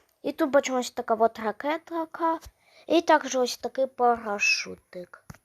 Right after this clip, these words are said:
І останнє, що нам давало,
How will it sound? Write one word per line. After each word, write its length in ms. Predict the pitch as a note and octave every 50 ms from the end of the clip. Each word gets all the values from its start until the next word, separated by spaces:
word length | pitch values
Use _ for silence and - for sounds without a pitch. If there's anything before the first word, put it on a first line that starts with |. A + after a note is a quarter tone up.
| _ _ _ _ _ _ _ _ _ _ _ _ _ _ _ _ _ _ _ _ _ -
І 140 | A#3+ C4
останнє, 540 | C#4 C4+ B3 - - - C#4 C4 A#3+ G#3 G3+
що 200 | F#3+ - - A3+
нам 280 | A3 A3+ A3 A3 G3+ F#3+
давало, 640 | G3 G3+ F#3 G3+ A#3 C#4 E4 E4+ D#4 C4+ A#3 G3+